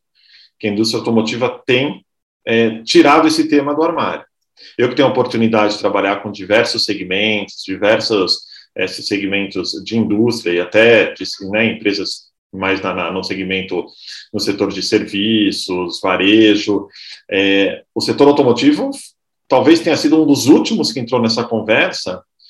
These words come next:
mas se a gente pegar num intervalo de tempo mais curto, de um, dois anos, é o que mais caminhou, né? Não tô dizendo que é o que está na frente, não é, certamente não é, mas essa conversa,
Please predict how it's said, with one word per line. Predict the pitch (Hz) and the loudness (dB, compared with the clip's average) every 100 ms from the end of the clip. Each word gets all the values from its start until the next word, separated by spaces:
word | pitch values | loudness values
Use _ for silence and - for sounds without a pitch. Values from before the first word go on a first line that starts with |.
| - - _ | -20 -20 _
mas | 120 123 | -2 -2
se | - - - - - | -2 -4 -6 -6 0
a | 120 | 2
gente | 123 202 - | 2 -2 -2
pegar | 196 160 135 120 110 | 0 2 4 2 2
num | 117 117 | -2 -2
intervalo | 117 113 123 117 | -2 2 2 0
de | - | -4
tempo | 117 113 | -8 -4
mais | 113 - | -4 -6
curto, | - 131 - 110 | -6 -4 -4 -6
de | - 127 | -4 -4
um, | 143 | 0
dois | 123 117 127 | 0 0 0
anos, | 131 151 147 | 0 0 2
é | 139 | 4
o | 151 208 | 4 2
que | - 202 | -2 -4
mais | 165 147 160 170 - - - - - | 2 4 4 0 -4 -8 -8 -10 -2
caminhou, | 165 180 165 107 - - | -2 0 2 2 0 -10
né? | 101 107 | -8 -8
Não | 107 | -4
tô | 113 | -4
dizendo | 110 123 117 | -4 -4 0
que | 127 | 0
é | |
o | 120 | 0
que | |
está | - 127 123 | -2 -2 0
na | 123 | -2
frente, | - 104 90 - - | -2 -4 -4 -10 -6
não | 110 117 | -2 0
é, | 90 | -2
certamente | - 101 - 101 101 - | -6 -12 -8 -6 -6 -6
não | 113 | -2
é, | 107 | 0
mas | 107 113 104 | 0 -2 -2
essa | 107 113 | -4 -4
conversa, | 110 110 107 107 117 | -4 0 0 2 -4